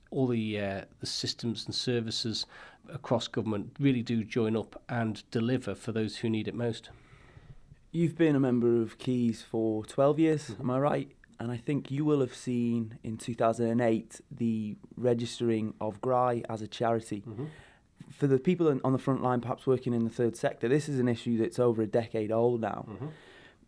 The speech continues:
Speaker 2: In, in your tenure or perhaps in your political career in Keys, what have you seen to address poverty?
Speaker 1: Uh, well, I suppose at various different stages in my political career,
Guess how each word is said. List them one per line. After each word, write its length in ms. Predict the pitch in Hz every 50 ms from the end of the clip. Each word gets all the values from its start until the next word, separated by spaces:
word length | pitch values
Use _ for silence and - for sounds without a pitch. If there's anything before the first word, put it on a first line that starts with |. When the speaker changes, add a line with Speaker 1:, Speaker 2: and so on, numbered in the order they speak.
| _ _ -
Speaker 2:
In, 160 | - 123 151 -
in 140 | 170 180 190
your 140 | 180 170
tenure 440 | 160 - - 156 156 156 147 139 135
or 100 | 127 123
perhaps 280 | 120 - 135 - - -
in 80 | 131
your 80 | 131 120
political 360 | 120 - 127 123 - 123 120
career 300 | 117 - 120 117 117 113
in 100 | 113 110
Keys, 440 | 110 - - 131 120 107 101 101 98
what 340 | 113 120 139 151 143 - -
have 140 | 135 123 131
you 100 | 135 123
seen 480 | - - 135 131 131 127 127 123 120 117
to 280 | - - 123 117 113 - - -
address 600 | - 117 101 117 117 123 117 - - - - - - - - _ - _ -
poverty? 600 | - - 123 117 120 120 - 131 120 113 113 - - -
Speaker 1:
Uh, 140 | 175 180 170
well, 80 | 180 185
I 40 |
suppose 280 | 165 - - 180 151 135
at 160 | 151 - - - - - - - -
various 300 | - 156 147 139 139 131
different 280 | - - - - 131 113
stages 420 | - - 135 120 107 117 107 -
in 60 | 127
my 200 | 117 110 117 131
political 420 | 131 - - 110 - - - 113 101
career, 400 | - - 104 101 101 104 113